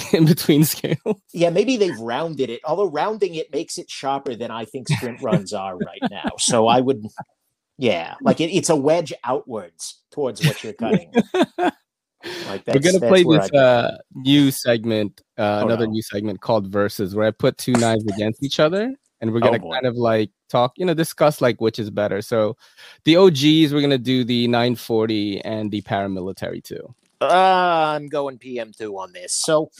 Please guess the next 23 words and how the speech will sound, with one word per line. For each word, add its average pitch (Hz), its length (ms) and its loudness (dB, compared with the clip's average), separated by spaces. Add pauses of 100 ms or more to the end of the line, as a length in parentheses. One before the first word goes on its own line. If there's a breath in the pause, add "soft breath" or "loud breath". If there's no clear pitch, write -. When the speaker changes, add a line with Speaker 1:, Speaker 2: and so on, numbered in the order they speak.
(100)
Speaker 1:
Ah. 147 560 -10
Speaker 2:
I 147 160 0
own 208 220 -2
both 170 220 -2
of 139 100 -6
these 110 240 -12
guys, 107 520 -12 (180)
Speaker 1:
Yeah. 92 220 -4
Speaker 2:
obviously, 123 240 -4
'cause 104 300 -8
they're 110 140 -4
both, 110 300 -6 (180)
you 123 140 -8
know, 101 80 -8
points 127 400 -6
of 90 180 -10
reference. 98 380 -8
Speaker 1:
They're 123 80 -2
so 185 220 2
Speaker 2:
They're 147 140 6
Speaker 1:
iconic. - 80 -2
Speaker 2:
standards. 127 560 -2
Speaker 1:
Like, 113 160 -2